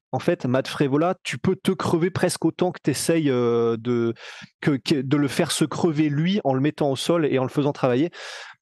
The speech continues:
Donc, là où il aurait le moins de risques,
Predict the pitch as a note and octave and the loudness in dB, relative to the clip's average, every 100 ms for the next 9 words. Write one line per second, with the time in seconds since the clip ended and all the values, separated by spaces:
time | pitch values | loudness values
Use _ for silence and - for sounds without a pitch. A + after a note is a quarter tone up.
0 | - D3 D3+ - _ _ _ _ _ _ | -4 -2 -2 -8 _ _ _ _ _ _
1 | _ _ _ _ _ _ _ - D#3+ G#3+ | _ _ _ _ _ _ _ -2 0 2
2 | F3+ D3 D#3+ C3+ C#3 F#3 G#3+ E3+ D3+ A2 | 2 2 2 0 0 2 0 0 -2 -2
3 | A2+ G3+ - - - | -2 -2 -4 -10 -14